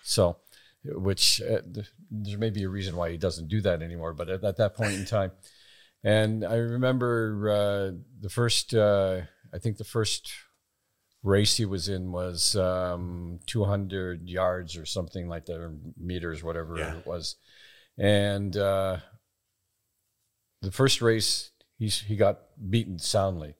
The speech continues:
Speaker 1: But, uh, the second race came out, um, because there was a heat system at that point in
Speaker 2: Yeah.
Speaker 1: time. And I saw him coming around, uh, the track, and the look of determination on his face, which was,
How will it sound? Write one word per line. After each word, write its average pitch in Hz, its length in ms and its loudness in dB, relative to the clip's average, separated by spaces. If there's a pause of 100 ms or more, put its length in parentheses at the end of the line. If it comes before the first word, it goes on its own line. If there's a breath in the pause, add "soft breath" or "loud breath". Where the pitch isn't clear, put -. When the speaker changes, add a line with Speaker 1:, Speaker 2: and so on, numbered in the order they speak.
(680)
Speaker 1:
But, 95 360 6
uh, 98 480 4
the 92 140 -6
second 120 340 2
race 104 260 0
came 101 300 0
out, 92 320 0
um, 92 300 0
because 85 220 -10
there 98 100 -2
was 85 140 -6
a 78 40 -8
heat 95 220 -6
system 87 500 -6
at 80 140 -10
that 85 180 2
point 85 240 -6
in 85 60 -10
Speaker 2:
Yeah. 90 160 -2
Speaker 1:
time. 82 120 -6 (580)
And 104 380 2
I 101 60 -2
saw 135 260 2
him 123 220 -2
coming 117 380 -2
around, 101 760 -2
uh, 90 640 0 (180)
the 82 200 -14
track, 90 560 2 (180)
and 92 340 -2
the 92 100 -4
look 101 400 0 (100)
of 95 200 0
determination 98 840 -4
on 85 220 -4
his 82 180 -8
face, 95 480 0
which 87 260 -10
was, 87 420 0